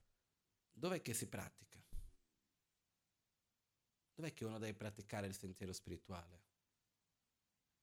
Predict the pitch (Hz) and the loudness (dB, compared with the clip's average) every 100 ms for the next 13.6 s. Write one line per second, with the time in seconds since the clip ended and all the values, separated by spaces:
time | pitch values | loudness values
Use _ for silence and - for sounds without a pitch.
0 | _ _ _ - 101 98 95 113 120 120 | _ _ _ -6 -4 -2 0 2 2 2
1 | 110 110 - 107 104 110 - - _ _ | -2 0 -2 0 -2 -4 -8 -20 _ _
2 | _ _ _ _ - - - 120 113 110 | _ _ _ _ -20 -20 -8 -2 0 -2
3 | 101 113 - - - _ - - 85 82 | -2 -4 -6 -18 -20 _ -12 -10 -8 -4
4 | 101 117 107 107 113 - _ _ _ _ | 0 2 2 -2 -4 -12 _ _ _ _
5 | 82 - - - 117 113 110 107 107 - | -10 -8 -8 0 2 4 2 0 -2 -6
6 | _ _ _ _ _ _ _ _ _ _ | _ _ _ _ _ _ _ _ _ _
7 | _ _ _ _ _ - - - 104 104 | _ _ _ _ _ -20 -20 -6 0 2
8 | 98 98 101 95 95 98 120 113 - 120 | 4 4 2 -2 -2 0 0 4 4 2
9 | 117 95 98 - 95 98 - 104 123 120 | -2 -4 0 0 -2 -6 -4 0 2 2
10 | 117 120 - - - - - 214 202 208 | 2 2 6 6 4 -12 -4 2 6 8
11 | 196 196 226 220 196 170 170 165 175 165 | 8 6 4 4 2 0 0 0 2 4
12 | 156 151 135 117 - 113 107 101 98 98 | 4 4 2 2 2 4 4 4 4 4
13 | 101 90 82 92 - | 4 2 0 -2 -6